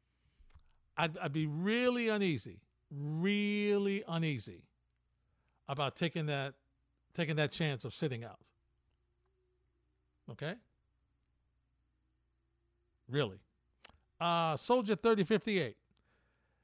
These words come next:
The running back is being utilized differently than back in the day. Almost every team is going by committee versus the one bell cow, thirty plus touches a game. Teams would rather pay two or three good running backs than pay one guy a lot of money, especially from an injury perspective.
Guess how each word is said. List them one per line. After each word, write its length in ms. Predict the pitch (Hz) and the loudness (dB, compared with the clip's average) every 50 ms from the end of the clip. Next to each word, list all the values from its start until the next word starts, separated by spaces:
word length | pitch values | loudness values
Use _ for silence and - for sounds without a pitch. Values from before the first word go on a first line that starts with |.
| _ _ _ - | _ _ _ -4
The 80 | 151 | -2
running 200 | 160 226 254 269 | 0 0 0 2
back 200 | 240 247 240 208 | 2 0 2 2
is 100 | 190 180 | 0 0
being 220 | 170 220 208 190 180 | 2 2 2 2 2
utilized 440 | 180 226 214 208 208 196 180 147 135 | 0 0 -2 0 0 0 0 2 2
differently 360 | 202 196 185 208 196 202 190 | 0 0 0 0 0 -2 -2
than 180 | 170 180 160 | -2 -2 -2
back 240 | 143 180 175 175 - | 0 0 -2 -2 -2
in 60 | 185 | -2
the 100 | 170 175 | -2 -2
day. 200 | 160 165 165 151 143 | -2 -2 0 0 0
Almost 260 | 151 151 147 120 - | 0 0 -2 -2 -2
every 200 | 196 190 180 180 | -2 -2 -2 -2
team 260 | - - 190 185 170 | -2 -2 -2 0 -2
is 120 | 160 139 143 | -2 -4 -4
going 380 | 143 175 180 180 180 175 160 | -2 -2 0 0 0 0 0
by 180 | 135 165 165 156 | 0 0 0 0
committee 460 | - - - 160 170 196 202 220 214 | 0 0 0 2 4 4 2 2 0
versus 420 | 165 143 160 151 - - 151 131 | -2 -2 -2 -2 -2 -4 -6 -6
the 100 | - - | -4 -4
one 240 | 139 131 147 160 160 | -4 -2 -2 -2 -2
bell 260 | 147 139 156 147 135 | -2 0 -2 -2 -2
cow, 300 | 120 - 175 165 180 175 - - | -2 -2 -2 0 0 -2 -2 -2
thirty 200 | 160 151 151 139 | -2 -2 -2 -4
plus 240 | - - 147 117 | -4 -6 -8 -6
touches 360 | - - 160 135 - 127 107 135 | -6 -6 -6 -6 -6 -8 -10 -8
a 40 | |
game. 340 | 120 127 165 190 190 190 180 | -6 -2 -2 0 0 0 -2
Teams 280 | - - 165 160 139 - | -2 -2 -4 -2 -2 -4
would 100 | 165 131 | -4 -4
rather 220 | 147 147 131 139 | -4 -4 -4 -6
pay 200 | - - 147 139 | -6 -4 -4 -4
two 200 | 123 - 185 160 | -4 -2 -4 -4
or 40 | 143 | -4
three 180 | - 156 143 139 | -4 -6 -8 -6
good 180 | 131 143 131 | -6 -6 -6
running 220 | 143 160 170 175 160 | -4 -4 -4 -4 -4
backs 240 | 170 165 151 - | -6 -8 -8 -8
than 120 | - 143 127 | -10 -12 -10
pay 180 | - - 135 | -8 -8 -8
one 280 | 117 120 143 156 160 147 | -6 -4 -4 -4 -4 -4
guy 200 | 147 147 135 131 | -4 -4 -4 -4
a 60 | 123 | -6
lot 220 | 123 131 139 156 156 | -6 -6 -4 -4 -2
of 60 | 147 | -2
money, 320 | 151 185 202 208 202 196 - - - - - - _ | -2 -2 0 -2 -2 -4 -8 -14 -20 -20 -20 -20 _
especially 360 | - - - 175 156 - 190 175 | -18 -8 -6 -6 -4 -4 -6 -6
from 200 | - 175 156 139 | -4 -4 -2 -2
an 100 | 135 147 | 0 0
injury 300 | 160 151 147 160 165 147 | 0 0 0 -2 -4 -4
perspective. 600 | - - 156 - - - 143 - - - 98 | -4 -6 -8 -6 -4 -6 -6 -6 -8 -14 -18